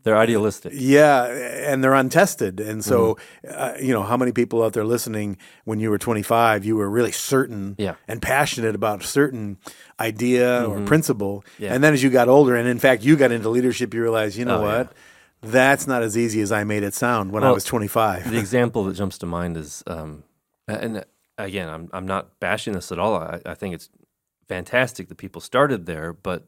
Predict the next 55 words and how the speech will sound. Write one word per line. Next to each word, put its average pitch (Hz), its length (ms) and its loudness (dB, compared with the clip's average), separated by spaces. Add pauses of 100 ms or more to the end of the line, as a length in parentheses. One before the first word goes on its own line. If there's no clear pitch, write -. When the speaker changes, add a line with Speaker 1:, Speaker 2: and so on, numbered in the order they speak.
Speaker 1:
l-, 98 220 -10
young 104 260 -4
church 98 280 -8
planters 87 540 -12
who 92 120 -14
said, 85 300 -12
"Well, 90 140 -4
I'm 139 120 0
just 139 180 -6
going 104 200 -4
for - 160 -16
this 101 560 -4 (380)
age 90 300 -10
group, 87 300 -12
Speaker 2:
Yeah. 107 240 -6 (220)
Speaker 1:
for 101 160 -6
this 110 460 0
Speaker 2:
Yeah, 120 180 2
Speaker 1:
category, 104 440 2
Speaker 2:
yeah. 104 60 -2
Speaker 1:
for 101 120 -6
these, 110 200 0
Speaker 2:
I'm 151 60 2
gonna, 151 140 2
Speaker 1:
uh, - 80 -4
Speaker 2:
we're 131 140 -2
gonna 139 100 0
plant 170 240 4
a - 20 -2
church 165 220 4
of 151 100 -2
college 127 400 4
people. 139 100 2
Speaker 1:
Yeah, 117 340 0
this 131 240 -6
college 147 340 2
people, 151 360 2
we're 131 120 4
just 127 180 0
gonna 113 220 2
Speaker 2:
<laughs> 117 160 0
Speaker 1:
love 127 160 2
God 127 180 2
with 120 120 -4
all 120 80 4
of 110 60 -4
our 120 80 0
Speaker 2:
Yeah. 107 60 -6
Speaker 1:
heart, 143 320 2
all 113 100 -2
of 101 40 -4
our 107 60 -6
soul, 131 180 -6
our 113 80 -4
mind. 131 280 -2